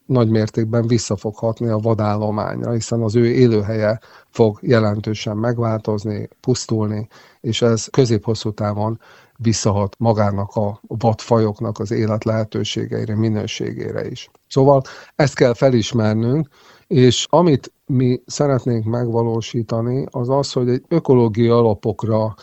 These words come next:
helyezzük a vadgazdálkodásnak a működését. Különböző indikátorokat fogunk a jövőben a vadállomány szabályozás alapvető keretei közé beintegrálni, ilyen például a vadhatás monitoring, a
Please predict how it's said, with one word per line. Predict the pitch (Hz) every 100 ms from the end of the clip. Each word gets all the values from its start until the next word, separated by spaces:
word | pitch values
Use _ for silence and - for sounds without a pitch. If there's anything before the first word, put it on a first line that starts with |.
| - _
helyezzük | - 123 113 110 98 110 120 - _ _ _ _ -
a |
vadgazdálkodásnak | 110 117 110 113 101 110 107 104 107 107 104 107 - 110 -
a | - 113
működését. | 113 120 - 131 131 131 - 151 156 _ _ - - - -
Különböző | 151 131 120 107 123
indikátorokat | 131 123 120 123 117 - 120 113 - 113 - -
fogunk | - - 117 113 110
a | 113
jövőben | 120 110 113 110 113 110 110
a | 120 127 113 113 123
vadállomány | 170 127 127 120 113 113 117 117
szabályozás | - 117 117 120 120 120 117 113 - _ _ _
alapvető | 127 123 113 - 107 - 110 110 - -
keretei | 135 120 107 120 113
közé | 107 120 113 113
beintegrálni, | 104 120 123 120 131 123 127 127 131 147 - _
ilyen | - 127 113
például | 107 120 113 113 110
a |
vadhatás | 107 117 - 117 - 113 104
monitoring, | - 113 117 117 123 123 135 147
a | 131 110 101